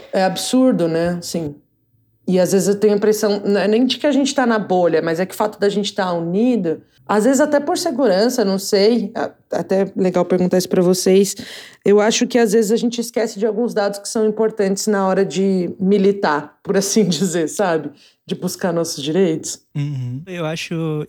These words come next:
Speaker 2: interessante até isso que você comentou, porque às vezes parece até que a gente não é, tipo, cidadão, né? Parece que a gente não contribui com a sociedade, porque a gente não,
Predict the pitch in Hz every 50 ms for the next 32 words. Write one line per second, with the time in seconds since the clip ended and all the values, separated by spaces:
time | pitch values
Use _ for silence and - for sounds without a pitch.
0 | - - 147 139 135 - 139 143 143 - - 143 151 - 156 147 - 127 127 -
1 | - - - 131 127 - 127 120 120 123 127 - 143 147 156 156 - 156 135 -
2 | - 147 143 139 139 131 147 147 147 139 156 - - 160 143 143 147 147 - -
3 | 147 - - 147 143 156 156 - - 165 156 156 151 160 156 160 160 - - 160
4 | 165 165 160 160 156 156 156 156 156 156 - - - - 175 165 - - 165 185
5 | 202 190 170 156 165 175 165 135 127 123 123 - 123 123 123 127 - - - 135
6 | 139 139 - - 147 139 - 147 151 143 170 165 151 131 143 147 165 190 185 -
7 | 139 131 123 135 127 - - 123 120 120 113 117 117 - - _ 123 120 - 127
8 | 120 120 127 - - 147 139 139